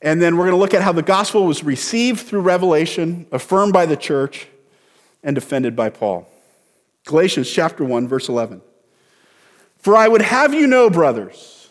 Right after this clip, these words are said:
here's how he's launching into this testimony, "that the gospel that was preached by me is not man's gospel. For I did not receive it from any man, nor was I taught it,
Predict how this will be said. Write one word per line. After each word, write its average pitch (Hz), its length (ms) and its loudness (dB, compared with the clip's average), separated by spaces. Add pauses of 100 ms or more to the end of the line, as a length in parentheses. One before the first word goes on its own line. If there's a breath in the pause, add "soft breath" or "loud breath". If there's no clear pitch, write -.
here's 147 200 -6
how 165 160 0
he's 147 140 -4
launching 180 540 0
into 185 180 2
this 180 180 -4
testimony, 101 640 -10 (920 soft breath)
"that 185 260 0
the 202 100 2
gospel 196 1080 -2 (560 soft breath)
that 202 220 2
was 220 200 0
preached 262 640 -2
by 233 300 2
me 202 380 2
is 175 160 -4
not 196 260 2
man's 170 260 0
gospel. 196 520 -4 (880 soft breath)
For 214 140 2
I 247 100 4
did 302 140 -2
not 226 160 0
receive 196 580 0
it 143 140 -2
from 160 180 -2
any 156 160 0
man, 120 380 -4 (580 soft breath)
nor 202 240 4
was 208 160 0
I 190 220 0
taught 226 420 -4
it, 107 280 -10